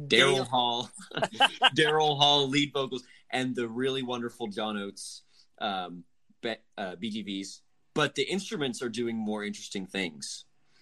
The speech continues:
Speaker 1: Yeah.
Speaker 2: Um, I mean, there's even, like, eight key changes at the end. Um, <laughs> and then there's, there's a pretty long instrumental intro.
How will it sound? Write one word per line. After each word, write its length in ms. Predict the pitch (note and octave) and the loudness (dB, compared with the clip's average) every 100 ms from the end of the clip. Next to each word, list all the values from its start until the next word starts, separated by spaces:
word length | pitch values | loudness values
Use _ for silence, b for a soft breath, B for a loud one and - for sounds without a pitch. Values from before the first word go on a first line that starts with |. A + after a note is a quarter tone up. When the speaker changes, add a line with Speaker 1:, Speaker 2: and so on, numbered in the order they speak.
| _ | _
Speaker 1:
Yeah. 220 | D3+ G3 | -2 0
Speaker 2:
Um, 400 | G#2 G2 F#2 F2 - | 0 0 -4 -8 -8
I 80 | - | -2
mean, 280 | G#2+ G2+ F2+ _ _ _ _ | 0 -2 -6 _ _ _ _
there's 380 | C3+ C#3 B2+ - | 0 0 -2 -8
even, 240 | D3+ C#3+ | -8 -6
like, 240 | C3+ A#2 - | -4 -4 -4
eight 220 | C3 D3 _ | -6 -6 _
key 240 | - C#3 | -12 -10
changes 420 | C#3+ C#3+ C#3+ C#3 C#3 | -4 -2 -2 -4 -8
at 120 | C#3+ | -4
the 160 | C3+ | -2
end. 420 | C3 C#3 C#3+ D3 - b b b - | 0 0 -4 -6 -10 b b b -6
Um, 600 | - A2+ G#2 G2+ F#2 F#2+ - _ | 0 0 0 -4 -8 -12 -16 _
<laughs> 240 | _ _ - | _ _ -6
and 180 | B2+ C3 | -4 0
then 180 | C3 | -2
there's, 260 | C3+ C3+ - _ _ _ | 0 -4 -6 _ _ _
there's 160 | - D#3+ | -4 -2
a 60 | F3+ | -2
pretty 500 | - G3 F#3 E3 - _ _ _ _ _ _ _ _ _ | -2 -2 -2 -6 -12 _ _ _ _ _ _ _ _ _
long 720 | B2 A#2 C3 F#3+ B2+ A2 A2 G#2+ _ _ _ _ | -4 -2 -2 0 -2 -2 -8 -12 _ _ _ _
instrumental 680 | C#3 C3+ - B2+ B2+ A#2+ G2+ | -2 -2 -8 -4 -2 -2 -4
intro. 580 | C3 F3 G#2+ D#2 C#2+ | -6 -6 -8 -8 -14